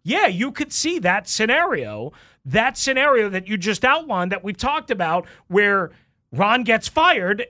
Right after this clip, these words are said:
and Eric Bieniemy takes over again as the interim head coach, or,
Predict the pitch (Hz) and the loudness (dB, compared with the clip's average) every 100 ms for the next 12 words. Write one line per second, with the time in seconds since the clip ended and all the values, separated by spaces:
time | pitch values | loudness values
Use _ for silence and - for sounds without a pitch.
0 | _ - 202 214 202 196 202 202 190 180 | _ 0 2 2 2 0 0 0 -2 -4
1 | - 208 196 214 202 190 175 - _ - | 0 0 0 0 0 0 -2 -4 _ -8
2 | 170 294 311 226 151 185 247 285 277 262 | -4 0 0 0 -4 -2 2 2 2 2
3 | 277 - 262 254 - - 453 466 330 180 | 0 2 0 0 -10 0 4 4 4 2
4 | 156 208 403 381 | 2 0 -2 -6